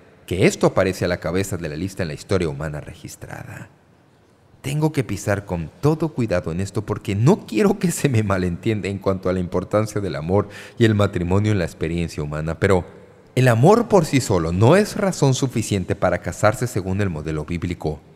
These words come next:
Considere las siguientes palabras de un erudito. ¿Por qué deberíamos impedir que dos personas que se aman el uno al otro se casen?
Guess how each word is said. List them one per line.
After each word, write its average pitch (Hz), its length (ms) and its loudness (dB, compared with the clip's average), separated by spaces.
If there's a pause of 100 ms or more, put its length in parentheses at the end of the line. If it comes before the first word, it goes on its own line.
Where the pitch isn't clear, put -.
(460)
Considere 101 560 0
las 110 140 0
siguientes 85 460 -6
palabras 78 480 -4
de 76 100 -6
un 73 180 -6
erudito. 69 600 -12 (680)
¿Por 180 180 4
qué 269 140 2
deberíamos 185 680 2
impedir 123 560 0
que 120 100 -2
dos 117 200 0
personas 98 600 -2
que 104 100 -4
se 82 220 -4
aman 92 260 0
el 85 160 -2
uno 98 220 2
al 87 80 2
otro 90 240 0
se - 140 -10
casen? - 440 -8